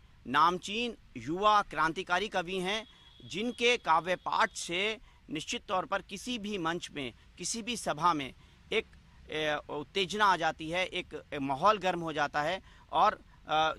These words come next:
तालियों की बौछार, तालियों की गड़गड़ाहट जो है, उससे उनको नहीं नकारा जा सकता। तो शुरू करते हैं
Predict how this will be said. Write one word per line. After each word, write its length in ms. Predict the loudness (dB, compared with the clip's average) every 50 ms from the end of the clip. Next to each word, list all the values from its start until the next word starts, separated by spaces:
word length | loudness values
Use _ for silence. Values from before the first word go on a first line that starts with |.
| 2 2
तालियों 340 | 4 4 4 0 -4 -6 -6
की 260 | -6 -6 -6 -6 -6
बौछार, 560 | -4 -2 -2 -2 0 0 2 2 2 2 2
तालियों 340 | 0 -2 -2 0 0 -2 -4
की 120 | -4 -6
गड़गड़ाहट 540 | -4 -4 -4 -2 0 0 2 2 2 2 0 -2 -12 -20 -20 -16 -10
जो 100 | -6 -2
है, 140 | -2 -2 -2
उससे 440 | -2 -4 -8 -6 -6 -4 -4 -4 -6
उनको 420 | -6 -6 -6 -4 -2 -2 -2 -2 -6 -12 -20 -20 _ -6
नहीं 240 | -4 -2 0 0 2
नकारा 380 | 0 0 0 0 -2 -2 -2
जा 120 | -2 -4 -4
सकता। 400 | -6 -8 -12 -10 -8 -8 -8 -8 -10 -20 -20 -20 -20 -8 -2
तो 200 | -2 -2 -2 -4 -10 -10
शुरू 260 | -8 -6 -6 -6 -2
करते 280 | -2 -2 -2 -2 -4
हैं 300 | -4 -2 -2 -2 -2 -2